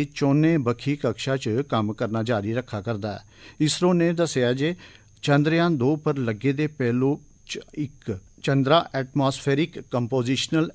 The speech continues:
एक्सप्लोरर दो चेज दो ने सूरज थमां निकलने आह्ले कोरोनल मास दे चंद्रमा दे बाह्रले मंडल पर पौने आह्ले प्रभावें गी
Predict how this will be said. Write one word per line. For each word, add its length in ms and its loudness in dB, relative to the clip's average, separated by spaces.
एक्सप्लोरर 760 0
दो 120 4
चेज 380 4
दो 220 4
ने 220 4
सूरज 500 0
थमां 200 0
निकलने 360 0
आह्ले 320 0
कोरोनल 500 4
मास 420 0
दे 160 4
चंद्रमा 460 0
दे 200 0
बाह्रले 580 2
मंडल 380 4
पर 160 0
पौने 320 2
आह्ले 220 4
प्रभावें 540 2
गी 180 0